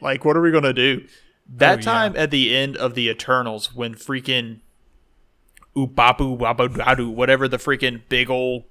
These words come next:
Speaker 1: celestial just showed, like, blipped up in front of Earth, and it was just like, the si-, <laughs> Earth was the size of a basketball compared to him.
Speaker 2: Uh,
Speaker 1: I was
Speaker 2: if
Speaker 1: like,
Speaker 2: that, like
Speaker 1: Yeah, I was like, "Oh, we're boned. We're boned super hard,
Speaker 2: I
Speaker 1: bro."
Speaker 2: feel like
Speaker 1: There's no
Speaker 2: if,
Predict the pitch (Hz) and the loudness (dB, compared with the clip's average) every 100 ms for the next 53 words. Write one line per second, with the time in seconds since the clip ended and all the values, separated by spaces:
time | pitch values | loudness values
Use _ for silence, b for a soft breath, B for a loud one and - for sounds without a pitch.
0 | - - 147 123 - 147 127 131 120 B | -6 -4 -2 -2 -2 -2 -2 -4 -6 B
1 | B - - - - 139 131 139 139 139 | B -10 -6 -4 0 2 4 2 -2 -4
2 | 135 B B _ - 127 143 135 - 127 | -6 B B _ -8 -2 -2 -2 -2 -2
3 | 131 151 135 - 135 127 - 117 123 143 | 0 -4 -6 -4 -2 -4 -6 -4 -2 -2
4 | 127 135 131 139 135 135 131 _ 139 131 | -4 -4 -4 -4 2 2 2 _ -8 -8
5 | - B B - - - 156 147 - 143 | -10 B B -16 -14 -10 -10 -6 0 0
6 | 139 131 - 120 120 - 160 151 160 165 | 0 -8 -6 -4 -4 -2 2 2 2 0
7 | 180 185 185 185 233 202 _ b 147 123 | -4 -2 -2 -6 -8 -10 _ b -6 -4
8 | 143 175 113 110 127 110 - 117 110 - | -4 -2 -4 -6 -6 -8 -10 -12 -12 -16
9 | - - 104 120 113 107 107 117 135 - | -10 -4 0 0 0 -6 -4 -4 -4 -4
10 | 107 113 110 101 - 131 135 127 120 - | -4 -4 -8 -12 -10 -4 2 2 2 -6
11 | - 127 113 110 110 110 104 254 240 123 | -4 -6 -6 -4 -2 0 2 2 2 0
12 | 123 175 - | 0 0 0